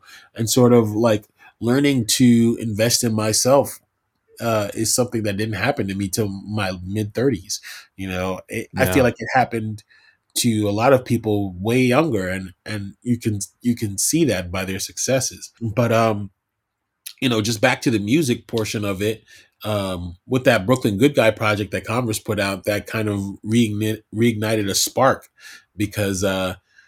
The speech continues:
Speaker 1: you know, two thousand twelve and two thousand thirteen were the,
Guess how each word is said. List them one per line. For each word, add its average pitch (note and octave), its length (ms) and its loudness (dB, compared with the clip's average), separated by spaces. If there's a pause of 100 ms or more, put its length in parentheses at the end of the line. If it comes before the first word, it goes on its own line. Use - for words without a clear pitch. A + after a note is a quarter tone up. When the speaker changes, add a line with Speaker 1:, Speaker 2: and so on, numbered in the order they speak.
(180)
Speaker 1:
you G#2 100 -12
know, F#2 200 -6
two - 180 2
thousand B2 320 4
twelve C3 360 4
and G#2 120 -2
two A#2+ 100 0
thousand G#2+ 360 0
thirteen A2+ 580 -2
were G2+ 80 -2
the, F#2+ 120 -6